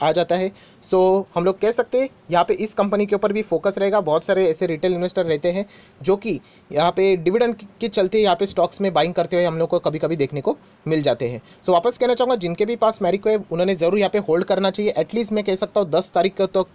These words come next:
आप लोगों ने ज़रूर यहाँ पे होल्ड करना चाहिए। इसके फर्दर भी कंटिन्यू करोगे तो कोई गलत बात नहीं रहेगी, ये बहुत ही शानदार स्टॉक है। So Marico के ऊपर भी आप लोगों का फोकस इस हफ्ते यहाँ पे बनते हुए आप लोगों ने ज़रूर रखना चाहिए।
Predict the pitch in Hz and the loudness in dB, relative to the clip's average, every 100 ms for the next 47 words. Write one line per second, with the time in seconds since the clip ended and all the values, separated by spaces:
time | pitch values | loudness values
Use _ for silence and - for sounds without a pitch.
0 | - 156 175 175 180 143 151 185 160 180 | -4 -2 0 0 0 2 2 2 2 0
1 | 151 151 165 170 170 180 214 - - 175 | 0 0 0 -2 0 -2 -2 -6 -10 -4
2 | - 247 202 196 233 247 208 208 214 208 | -2 0 2 2 0 0 0 0 0 2
3 | 196 202 196 185 175 160 165 160 170 175 | 2 2 0 0 0 0 0 2 0 2
4 | 175 175 185 180 143 175 208 - 147 165 | 0 0 -2 0 0 0 0 -2 0 0
5 | 170 170 208 - - - - 214 - - | 0 -2 -2 -4 -10 -10 0 2 0 -6
6 | - - 175 190 233 240 233 180 202 208 | -20 -4 0 2 2 0 0 0 0 0
7 | 220 - 165 190 180 190 202 196 156 190 | -2 -2 -2 0 0 0 -2 -2 -2 -2
8 | 151 196 202 175 - 175 151 180 143 151 | -2 -6 -4 -4 0 0 2 0 -2 -4
9 | 151 - 165 165 185 - - 151 156 160 | -8 -2 0 0 -2 -4 -6 -4 -2 0
10 | 160 165 214 - 143 175 185 151 151 127 | 0 -2 -4 -8 0 2 4 2 0 -4
11 | 117 107 107 | -4 -6 -10